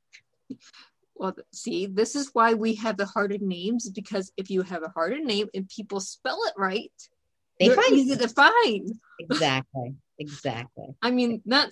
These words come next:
Speaker 1: not too many people have your spelling for the last name.
Speaker 2: No, but you know, there was a Lisa Cohn with that spelling who sang Spanish songs, was a Spanish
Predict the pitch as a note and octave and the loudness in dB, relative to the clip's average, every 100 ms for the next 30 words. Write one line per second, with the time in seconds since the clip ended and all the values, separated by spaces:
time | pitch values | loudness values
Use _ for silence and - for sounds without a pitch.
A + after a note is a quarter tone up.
0 | - C4 D4+ _ - D4+ D#4 C#4+ A#3 - | 0 0 0 _ -2 0 2 0 -2 -2
1 | C4+ C4+ G#3+ F#3+ G3 G3+ G3 G3+ F#3+ - | -2 0 -2 -2 -2 -2 0 -2 -4 -6
2 | F#3+ G3+ G3 F3 _ _ - F3+ F3 E3 | -2 0 -2 -4 _ _ -8 -6 -4 -4
3 | - F#3 E3 - - _ _ _ B3 A#3+ | -6 -10 -10 -14 -20 _ _ _ 2 6
4 | B3 C4 C4+ C4+ B3 G#3 A#3+ C4+ D4+ C#4+ | 4 6 6 8 8 8 8 6 4 2
5 | C4+ C4 C4 - A#3+ G#3+ G3+ G3 F#3+ G#3+ | 2 2 -2 -2 0 0 0 0 0 -2
6 | - - G#3 F#3 F3 F3+ - A3+ G#3+ G#3 | -8 -2 2 2 0 -4 -4 -2 2 2
7 | G3+ G3 - - A3+ A3 A3 G#3+ - - | 0 -4 -8 -4 0 0 -2 -6 -6 0
8 | G#3 A3 A3+ - - G#3 F3+ D#3+ B2+ A2 | 0 0 -4 -8 -6 -2 -2 -2 -4 -8
9 | - - E3 E3 E3 - F#3 F#3+ F#3+ | -14 -8 -6 -6 -6 -2 -2 0 -2